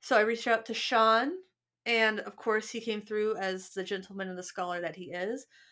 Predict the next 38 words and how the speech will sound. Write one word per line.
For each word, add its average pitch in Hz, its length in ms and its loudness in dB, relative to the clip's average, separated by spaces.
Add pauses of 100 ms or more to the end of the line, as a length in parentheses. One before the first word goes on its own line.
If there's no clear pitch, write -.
(240)
Uh, 190 340 6 (400)
first 311 400 0
he 302 80 0
sent 277 220 -6
me 233 100 -2
just 220 220 -2
a 208 80 0
simple 220 960 0
upgraded 196 540 -4
thing. 180 260 -4
He's, 208 340 -10
and 214 120 -8
he 208 80 -6
was, - 340 -12 (240)
you 220 80 -12
know, 185 100 -4
very 185 260 -2
honest, 208 340 -2
like, 208 80 -6
Squier 233 680 -2 (520)
does 196 280 0 (160)
pretty 247 220 -6
good 240 160 -4
stuff, 226 480 2
but 214 80 -2
he's 214 180 -4
just 220 240 -8
thought 202 280 -8
the 185 100 -12 (100)
value 185 460 0
of 160 100 -10
the 170 80 -10
pots - 420 -8
was 175 180 -10
wrong 165 300 -6
on 165 140 -14
the 160 80 -14
tone. 156 480 -12